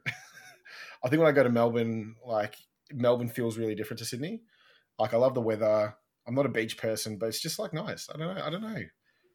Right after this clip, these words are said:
It's just nice. Like, when I go home, it's just, I can go home and spend time with people and have a good time. There's no, like, bullshit.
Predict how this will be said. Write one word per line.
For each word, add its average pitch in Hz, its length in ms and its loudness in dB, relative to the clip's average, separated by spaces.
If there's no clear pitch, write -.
It's 185 160 0
just - 160 -4
nice. 131 240 4
Like, 123 100 0
when 139 80 4
I - 20 2
go 143 140 8
home, 120 320 2
it's - 160 -8
just, 113 140 -6
I 110 60 -2
can 110 100 -6
go 110 160 2
home 107 300 -2
and 101 100 -10
spend 104 220 -8
time 101 120 -4
with 101 100 -10
people 101 340 -8
and 101 80 -8
have 98 100 -8
a 92 40 -16
good 95 160 -12
time. 123 300 -4
There's 107 140 -8
no, 107 100 -2
like, 104 160 -4
bullshit. 92 380 -12